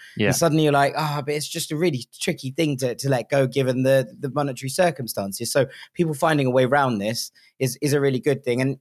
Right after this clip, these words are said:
Speaker 2: you know, kind of to double down on this, I think that Jovic is a really good signing for Fiorentina, you know, and the way that it fits. Obviously, we've seen Vincenzo Italiano play a four three three, uh,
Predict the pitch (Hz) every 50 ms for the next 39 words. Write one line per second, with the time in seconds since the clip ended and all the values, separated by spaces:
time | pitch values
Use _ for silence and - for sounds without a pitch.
0 | _ 151 151 139 110 - - 160 147 147 135 - 151 139 185 165 143 131 156 156
1 | 135 120 117 104 95 104 104 117 - - - - - - _ _ 139 135 156 175
2 | 147 139 135 139 135 131 127 113 113 117 120 120 113 107 117 107 - - 147 135
3 | 131 123 117 104 - 107 - - 117 110 110 107 101 - 131 120 117 113 113 113
4 | 104 - - _ _ _ _ _ _ 147 135 120 120 113 110 117 131 127 135 131
5 | 131 123 120 123 113 117 110 - - - 156 107 85 - - - 143 131 123 131
6 | 120 - - - 127 117 110 110 113 110 - - - 131 117 113 107 98 110 98
7 | - 120 101 110 107 95 - 117 101 104 107 107 104 101 98 - - 110 101 95
8 | - - 104 - - 104 95 - - 160 160 160 160 156 - _ - - _ _
9 | - 113 110